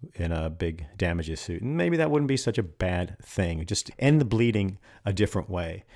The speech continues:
to get this corrupt market actor out of the way, and then we can s-,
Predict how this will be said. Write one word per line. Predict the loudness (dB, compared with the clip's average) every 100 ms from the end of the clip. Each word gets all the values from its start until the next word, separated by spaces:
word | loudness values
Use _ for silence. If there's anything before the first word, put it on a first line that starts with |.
| -12
to | -4
get | -2 0
this | 0 0
corrupt | -2 2 4 4 2
market | 0 2 -2 -6 -6
actor | -6 -4 -6 -6 _
out | 0 2
of | 4
the | 2
way, | 2 0
and | -2
then | -2
we |
can | -4
s-, | -6